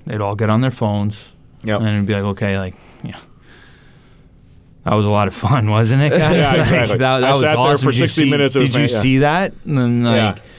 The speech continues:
Speaker 1: "Oh, yeah, yeah, yeah." And it's, you know, you can make up anything, and they'd be like, "Yeah, okay. Like, you didn't see anything." Right? So,
Speaker 2: <laughs> Right, yeah.
Speaker 1: uh, but now, like, teams are integrating a little bit more, and they're sitting together more, and, you know, like, you're getting,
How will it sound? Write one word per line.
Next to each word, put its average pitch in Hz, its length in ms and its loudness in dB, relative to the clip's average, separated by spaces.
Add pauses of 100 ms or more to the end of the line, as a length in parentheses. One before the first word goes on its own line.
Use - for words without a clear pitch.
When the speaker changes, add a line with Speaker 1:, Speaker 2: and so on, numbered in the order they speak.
(160)
Speaker 1:
"Oh, 151 140 2
yeah, 123 320 0
yeah, 117 60 2
yeah." 117 260 0
And 104 180 0
it's, - 160 -12 (160)
you 113 160 0
know, 98 80 -4
you 98 160 -2
can 104 80 0
make 101 160 -2
up 95 120 -6
anything, 98 380 -2
and 98 100 0
they'd 92 120 -4
be 98 80 -8
like, 92 160 -8
"Yeah, 95 200 -4 (140)
okay. 92 320 -14
Like, 95 160 -14
you 90 80 -12
didn't 87 160 -12
see 95 140 -14
anything." 78 340 -16 (260)
Right? 107 260 0
So, 110 240 0
Speaker 2:
<laughs> - 60 -14
Right, 113 280 0
yeah. 92 360 -2
Speaker 1:
uh, 101 520 0
but 110 180 -2
now, 117 440 2
like, 104 360 0 (600)
teams 110 300 2
are 107 240 0
integrating 107 600 -2
a 104 60 -2
little 104 260 -2
bit 107 200 -6
more, 104 440 -2
and 95 180 -4
they're 95 100 -8
sitting 110 380 0
together 104 500 -2
more, 101 480 -2
and, 98 260 -8
you 107 80 -4
know, 98 180 -4
like, 95 300 -6
you're 98 80 -6
getting, 101 420 -2